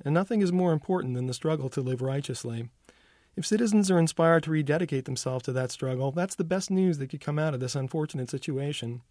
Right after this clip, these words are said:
But I don't agree with the connection you're trying to draw between so-called secularization and lawlessness. If you look closely at the statistics,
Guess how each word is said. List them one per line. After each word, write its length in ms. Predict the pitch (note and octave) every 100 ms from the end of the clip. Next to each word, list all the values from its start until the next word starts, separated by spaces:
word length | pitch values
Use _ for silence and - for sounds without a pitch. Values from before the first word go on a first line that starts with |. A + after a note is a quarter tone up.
| _ _ _ _ _ -
But 120 | -
I 40 | F3+
don't 160 | B3+
agree 220 | C4 G3+ A3
with 140 | F#3
the 60 | E3
connection 360 | D#3+ F3 -
you're 80 | C#3
trying 300 | B2 C3 B2+
to 80 | A#2
draw 260 | B2+ B2+
between 320 | B2 - C#3 C3+
so-called 480 | - D#3+ - C#3
secularization 960 | - D3+ - C#3+ C#3 C3 B2+ C#3+ D3+ B2+
and 100 | B2
lawlessness. 720 | C3 D3 C#3 - A2+ A2+ - _ _ - _ _ _ _
If 100 | F3
you 80 | G3+
look 160 | B3
closely 400 | - A#3 A#3+ -
at 80 | D#3
the 80 | D3
statistics, 720 | - C#3+ - F3+ - A2+ -